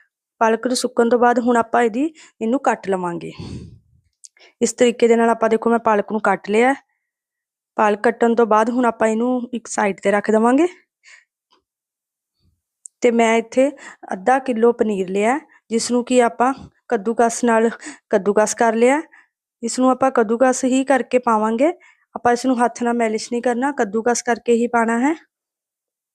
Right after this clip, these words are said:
ਪਨੀਰ ਨੂੰ ਕੱਦੂਕਸ ਕਰਨ ਤੋਂ ਬਾਅਦ ਹੁਣ ਆਪਾਂ ਉਸ ਨੂੰ ਸਾਈਡ ਤੇ ਰੱਖਤਾ ਹੈ। ਹੁਣ ਆਪਾਂ ਪਹਿਲਾਂ ਤੜਕੇ ਦੀ ਤਿਆਰੀ ਕਰਾਂਗੇ। ਤੜਕੇ ਲਈ ਮੈਂ ਤਿੰਨ ਪਿਆਜ਼,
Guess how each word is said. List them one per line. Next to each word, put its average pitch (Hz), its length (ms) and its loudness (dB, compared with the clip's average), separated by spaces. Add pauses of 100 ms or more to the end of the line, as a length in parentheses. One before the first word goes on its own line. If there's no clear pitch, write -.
(760)
ਪਨੀਰ 240 220 4
ਨੂੰ 254 160 2
ਕੱਦੂਕਸ 233 400 0
ਕਰਨ 233 200 -2
ਤੋਂ 233 100 -8
ਬਾਅਦ 240 120 -2
ਹੁਣ 247 120 -2
ਆਪਾਂ 233 220 -2
ਉਸ 233 160 -6
ਨੂੰ 240 100 -2
ਸਾਈਡ 226 260 0
ਤੇ 208 100 -6
ਰੱਖਤਾ 208 280 -4
ਹੈ। 254 60 0
ਹੁਣ 254 100 0
ਆਪਾਂ 220 200 -4
ਪਹਿਲਾਂ 226 220 0
ਤੜਕੇ 202 380 -4
ਦੀ 202 100 -6
ਤਿਆਰੀ 208 240 -4
ਕਰਾਂਗੇ। 233 220 -4
ਤੜਕੇ 240 320 -2
ਲਈ 254 80 0
ਮੈਂ 254 140 0
ਤਿੰਨ 226 260 -2
ਪਿਆਜ਼, 208 480 0